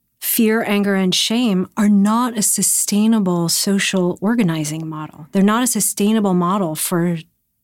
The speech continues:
organizing and social change. That kindness and compassion and love and seeing the human in the other person is the most successful strategy that I've seen over the arc of human history.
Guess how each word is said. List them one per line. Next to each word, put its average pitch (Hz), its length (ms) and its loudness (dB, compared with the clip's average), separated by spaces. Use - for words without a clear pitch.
organizing 175 640 2
and 160 100 -2
social 226 320 -2
change. - 560 -10
That 175 300 0
kindness 220 500 0
and 175 100 0
compassion 175 600 -2
and 170 160 2
love 220 260 0
and 175 160 0
seeing 220 320 2
the 208 60 2
human 214 340 2
in 180 80 2
the 175 100 2
other 170 200 -2
person 196 420 0
is 262 300 2
the 247 100 2
most 226 280 2
successful 226 440 -4
strategy 208 540 0
that 190 140 0
I've 180 200 0
seen 214 380 2
over 180 180 -2
the 180 120 2
arc 180 260 -2
of 185 120 -4
human 175 260 0
history. - 600 -8